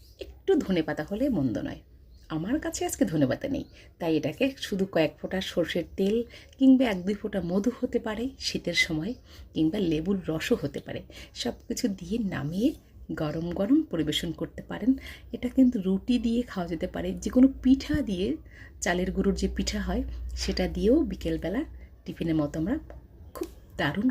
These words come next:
কবজি ডুবিয়ে খেতে পারি। সুপ্রিয় দর্শক, দেখতেই পেলেন কত সহজে বানিয়ে ফেললাম মিষ্টি কুমড়োর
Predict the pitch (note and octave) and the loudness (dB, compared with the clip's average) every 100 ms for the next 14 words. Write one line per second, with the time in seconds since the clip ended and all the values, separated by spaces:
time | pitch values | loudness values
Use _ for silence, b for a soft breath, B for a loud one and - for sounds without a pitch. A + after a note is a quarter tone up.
0 | - D#3+ D3+ F3 F#3+ D4+ - D3+ - - | 0 -4 -4 -6 2 2 2 -6 -8 -10
1 | - - B B A3 - G#3 G#3 A#3+ E4 | -12 -16 B B -8 -4 -4 -4 -4 -4
2 | E4 - A3+ - D4 C#4+ C4 C#4+ C#4 - | -6 -6 -6 -2 0 2 4 4 2 -4
3 | D3 E3 - F#3 A3 A3+ B3 F#3+ F3+ G3+ | -8 -6 -6 -4 -4 2 2 2 -2 4
4 | C#4 D#4 C4+ D4 D#4 C4+ G3+ G3 - - | 4 4 4 6 6 4 4 0 -2 -4
5 | A3 A3+ A#3 | -2 2 0